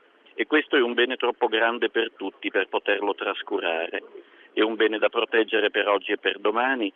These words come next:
perché purtroppo la società può anche perderlo o vederlo diventare così raro da considerarlo eccezionale e non più un punto di riferimento comune. La Chiesa, le famiglie cattoliche,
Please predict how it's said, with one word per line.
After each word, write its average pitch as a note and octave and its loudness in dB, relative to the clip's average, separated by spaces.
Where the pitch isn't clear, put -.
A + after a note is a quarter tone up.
perché - -2
purtroppo D3 0
la C3+ 4
società C#3 -2
può A#2+ 2
anche C3 0
perderlo F#2 2
o G2+ 0
vederlo A2 2
diventare A2+ 2
così B2 0
raro G#2+ 2
da G2+ 0
considerarlo G#2 0
eccezionale G2+ 0
e A2 0
non B2 -2
più G2 -2
un G#2+ -4
punto G#2 -2
di G#2 -2
riferimento G2 -2
comune. F2 -4
La G#2+ 2
Chiesa, A2 2
le G#2+ 2
famiglie G2+ 0
cattoliche, A2 2